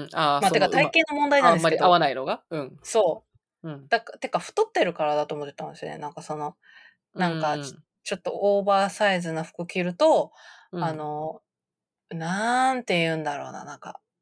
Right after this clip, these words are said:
Speaker 2: なんか、もう、もうコロッコロ、コロッコロしてる感じに見えるとか。
Speaker 1: <laughs> うんうん。まあ、
Speaker 2: あの、
Speaker 1: ズドンってな-、なりがちだよね。
Speaker 2: そうそうそう。
Speaker 1: 超寸胴みたいに。
Speaker 2: で、なんかその、あの、詰まってる服とか、あの、首元が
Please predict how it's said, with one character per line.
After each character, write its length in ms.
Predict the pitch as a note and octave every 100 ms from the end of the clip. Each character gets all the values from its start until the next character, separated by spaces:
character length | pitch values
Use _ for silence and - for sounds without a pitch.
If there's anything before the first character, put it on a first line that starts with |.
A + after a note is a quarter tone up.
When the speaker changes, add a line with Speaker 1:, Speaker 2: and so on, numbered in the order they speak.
| _ _ _ _
Speaker 2:
な 120 | F3+
ん 60 | D#3+
か、 240 | D3+ - - _ _ _ _ - _ - E3+
も 260 | G#3+ E3 F3 _ _ -
う、 40 |
も 100 | E3+
う 20 | D#3+
コ 120 | - -
ロ 80 |
ッ 40 | G#3+
コ 120 | - G3
ロ、 80 |
コ 120 | - C#4+
ロ 80 |
ッ 40 | D#4 -
コ 100 | G3+
ロ 80 | F#3
し 80 |
て 80 | -
る 80 | D#3
感 160 | E3 D#3
じ 80 |
に 80 | C#3+
見 100 | D#3+
え 80 | B3+
る 140 | D3+ C4
と 60 |
か。 340 | - F#3 F3+ E3 - - -
Speaker 1:
<laughs> 240 | _ -
う 80 | F#3
ん 40 |
う 20 | C#3+
ん。 440 | C3+ D3 C3 C#3 _ _
ま 80 | E3
あ、 40 |
Speaker 2:
あ 20 | E3
の、 0 |
Speaker 1:
ズ 60 |
ド 160 | G3+ C4+
ン 60 |
っ 20 | D3+
て 120 | D3
な-、 140 | D3
な 160 | D3+ D#3+
り 120 | D#3+
が 100 | D#3
ち 140 | D3+ D3+
だ 60 |
よ 60 | B2
ね。 280 | F2+ D#3+ _ _ _
Speaker 2:
そ 180 | - F#3+
う 60 |
そ 140 | F3+ E3
う 40 |
そ 140 | C#3 D#3+
う。 20 |
Speaker 1:
超 40 |
寸 60 | D#3
胴 140 | C#3
み 80 | C3
た 100 | -
い 60 | -
に。 60 | F#3+ _ _ _ _ _
Speaker 2:
で、 120 | G3
な 160 | F#3 F#3
ん 80 | F3
か 100 | D#3
そ 180 | - D#3+
の、 280 | D#3 E3 - - - - _ -
あ 100 | E3+
の、 440 | D#3 D#3 D#3 - - _ _ _
詰 200 | - -
ま 100 | G#3
っ 120 | G3 -
て 100 | F#3
る 80 |
服 240 | F3 - F3 _ _
と 100 | E3
か、 220 | - D#3 _ _ _ _
あ 100 | F#3
の、 100 | E3+
首 260 | - G3 G3+
元 280 | G3 G3+ G3
が 260 | G#3+ C4